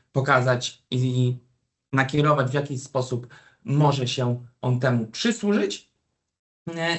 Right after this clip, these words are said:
i teraz tak, możemy przejść sobie do podobszarów i można te podobszary dodawać z poziomu każdego rekordu osobno, wpisując rekord, który ma być nadrzędny w polu element nadrzędny, tak, czyli na tej naszej,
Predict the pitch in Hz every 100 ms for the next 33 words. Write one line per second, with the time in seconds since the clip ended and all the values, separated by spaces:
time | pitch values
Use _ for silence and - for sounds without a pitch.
0 | - 349 349 302 - 123 151 175 175 147
1 | 151 147 135 123 117 - - _ _ -
2 | 127 120 - 214 208 202 - 185 180 -
3 | 151 151 156 143 147 135 131 - _ 131
4 | 156 143 143 139 135 131 135 127 123 143
5 | 131 143 127 - 127 127 220 202 170 143
6 | 156 147 139 131 127 139 - 123 165 285
7 | 311 165 - 151 131 123 - - 131 160
8 | 156 147 147 - _ 165 143 139 131 -
9 | - - 151 170 139 160 147 135 127 -
10 | 127 123 117 - _ 135 147 127 117 117
11 | 113 117 214 254 262 214 147 - 131 120
12 | 117 127 123 120 127 123